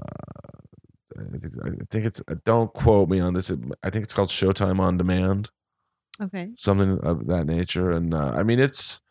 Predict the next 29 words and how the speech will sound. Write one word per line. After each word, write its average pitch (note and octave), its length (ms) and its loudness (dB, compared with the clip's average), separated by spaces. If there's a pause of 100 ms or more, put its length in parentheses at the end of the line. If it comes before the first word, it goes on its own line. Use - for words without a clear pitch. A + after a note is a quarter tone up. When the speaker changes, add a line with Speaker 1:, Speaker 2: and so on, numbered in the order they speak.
(320)
Speaker 1:
seeing E3+ 380 4
that D#3 100 4
you're C#3+ 180 6
a B2 40 4
comic, A2 460 4 (800)
I C3 100 6
think D#3+ 180 6
it's C3+ 100 2
a B2+ 60 4
great A2 260 6
show. C2+ 380 0
Like, B1+ 220 -2 (420)
I'm G2 180 0
biased F2+ 580 4 (320)
'cause F#3 300 0
I F2 40 2
Speaker 2:
Mm-hmm. E2+ 80 4
Speaker 1:
want E2+ 140 0
there E2 160 0
to D#2+ 80 0
be D#2+ 160 0
many E2+ 300 4
seasons, D2+ 840 -2 (840)
but, D2 320 0
uh, G1+ 300 -6 (320)
it F2+ 100 -2
really G#2+ 260 4
touches F#2 420 0
on C2+ 320 -4